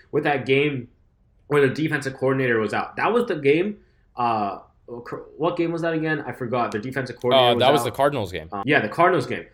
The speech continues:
Speaker 1: I thought the Card-, I had the Cardinals winning that game for sure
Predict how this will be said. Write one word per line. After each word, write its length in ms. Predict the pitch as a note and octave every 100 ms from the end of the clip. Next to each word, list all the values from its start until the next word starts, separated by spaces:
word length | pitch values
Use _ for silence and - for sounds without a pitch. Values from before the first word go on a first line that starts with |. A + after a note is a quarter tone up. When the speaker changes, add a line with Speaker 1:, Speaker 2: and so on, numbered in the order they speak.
| _
Speaker 1:
I 120 | F#3
thought 160 | G#3+ B3
the 60 |
Card-, 440 | - - D3+ F#3 -
I 80 | C#3+
had 140 | C4
the 80 | G3
Cardinals 340 | - E3 B2
winning 220 | B2+ D#3+ C3
that 120 | G#2
game 240 | A2 F2+ _ _
for 240 | - E3
sure 460 | E3 D#3+ F2+ -